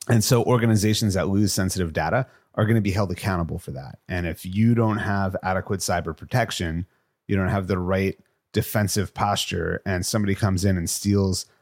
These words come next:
tens of thousands of student records and leaks it on the internet, one, you've really impacted these students for life. Their sensitive information could be out there, and that's a huge challenge, as we all know.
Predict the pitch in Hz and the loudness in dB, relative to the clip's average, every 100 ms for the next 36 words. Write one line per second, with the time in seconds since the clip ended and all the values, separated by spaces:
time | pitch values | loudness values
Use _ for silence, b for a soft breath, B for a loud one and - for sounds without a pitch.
0 | b b - 117 104 - 98 95 90 87 | b b 2 4 4 2 2 2 2 0
1 | 85 - 143 131 110 90 90 90 90 85 | 0 -2 0 2 2 0 0 0 -2 -2
2 | - 92 92 87 - 95 107 - - 101 | -4 -2 -2 -2 -2 -2 -2 -2 -2 0
3 | 87 90 85 - 123 98 85 82 - _ | 0 -2 -2 0 2 2 0 -2 -8 _
4 | _ 92 104 151 131 113 - 107 101 - | _ -2 2 4 6 4 4 2 0 -8
5 | 95 92 - _ _ 98 92 117 165 135 | -10 -12 -14 _ _ -8 -2 2 4 4
6 | 98 95 - 113 107 101 95 - 95 87 | 4 2 0 4 4 4 2 0 0 -2
7 | 85 - 104 95 - 95 90 - 85 85 | -8 -2 0 2 2 2 0 -2 0 0
8 | 78 87 - _ _ - 101 92 - 113 | 0 -2 -6 _ _ -6 -2 0 2 2
9 | 95 95 90 92 92 87 85 95 85 85 | 2 2 2 0 0 0 0 0 -2 -2
10 | 82 80 82 87 90 85 92 87 87 90 | -2 -2 -2 0 0 0 -2 -4 -4 -6
11 | 82 - 92 82 82 85 95 87 82 82 | -4 -2 0 0 -2 -4 -2 -2 -2 -4
12 | 80 | -6